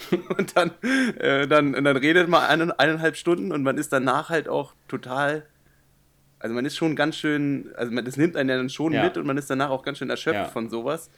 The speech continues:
Speaker 1: weil das ja dann doch irgendwo einen im Innersten dann auch trifft.
Speaker 2: Ja, hast du, hast du eigentlich schon perfekt beschrieben. Also danach, ähm, war echt erstmal, äh, so der Tag, ähm,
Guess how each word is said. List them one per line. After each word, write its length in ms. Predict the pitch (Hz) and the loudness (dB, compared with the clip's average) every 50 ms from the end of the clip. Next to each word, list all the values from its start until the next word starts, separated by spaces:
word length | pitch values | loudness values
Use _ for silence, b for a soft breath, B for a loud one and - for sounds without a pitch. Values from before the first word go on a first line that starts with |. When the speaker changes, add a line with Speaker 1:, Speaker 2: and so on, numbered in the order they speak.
| b b b b b | b b b b b
Speaker 1:
weil 160 | - 113 113 113 | -2 -2 -2 -2
das 140 | 123 120 | -2 -2
ja 80 | - 120 | -2 0
dann 160 | 113 117 113 110 | 0 0 0 2
doch 200 | 127 135 135 - | 0 0 0 -2
irgendwo 440 | - 139 139 143 131 123 127 123 - | -4 -4 -4 -4 -4 -4 -4 -2 0
einen 280 | - 113 123 127 127 | 0 0 0 -2 -4
im 140 | - 123 120 | -4 -6 -4
Innersten 440 | - 135 147 139 127 117 - - 127 | -4 -4 -4 -4 -4 -4 -6 -6 -6
dann 140 | 117 113 113 | -4 -4 -4
auch 140 | 107 101 - | -6 -8 -8
trifft. 280 | - 151 156 - - b b b b b b b b _ - | -8 -8 -8 -8 -10 b b b b b b b b _ 0
Speaker 2:
Ja, 260 | 127 123 - - - - _ _ - | 0 2 0 0 -6 -18 _ _ -16
hast 220 | - 110 107 - 123 | -12 -12 -8 -4 -2
du, 260 | 113 110 101 - - | 0 0 0 -2 -4
hast 160 | 104 101 - | -4 -2 0
du 40 | 123 | 0
eigentlich 180 | - 110 120 117 | 0 0 0 0
schon 160 | - 123 117 | -2 -4 -4
perfekt 340 | 120 123 - - 135 139 - | -4 -6 0 0 -2 0 -2
beschrieben. 500 | 131 127 - - 139 139 139 139 139 - - | -6 -6 -4 -2 -2 -2 -2 -6 -14 -14 -8
Also 240 | - 104 113 101 107 | -6 -6 -4 -4 -4
danach, 560 | - 104 101 101 92 92 107 127 - - - - - | -4 -2 -2 0 0 2 2 0 0 -4 -12 -8 -4
ähm, 400 | 120 123 120 127 127 123 123 123 B B B B B B B B B B B | -2 -2 0 0 -2 -2 -4 -6 B B B B B B B B B B B
war 280 | - 113 117 117 120 117 | 0 4 6 6 6 6
echt 360 | 78 104 117 - - - - | 4 2 0 -2 -6 -14 -14
erstmal, 580 | - 113 - - 131 127 127 127 131 131 127 - - | -14 -12 -10 -6 -4 -4 -2 -2 -2 -2 -4 -4 -6
äh, 220 | 123 123 127 120 | -6 -6 -6 -6
so 200 | 101 120 123 123 | -8 -6 -6 -6
der 220 | 120 123 117 117 | -2 -2 -4 -2
Tag, 340 | - - 170 - - - - B B B B B B B B B B | 0 2 2 2 2 0 -10 B B B B B B B B B B
ähm, 640 | - 127 123 127 123 127 127 127 123 120 104 - - | -4 -2 -2 0 0 0 0 0 -2 -4 -6 -10 -16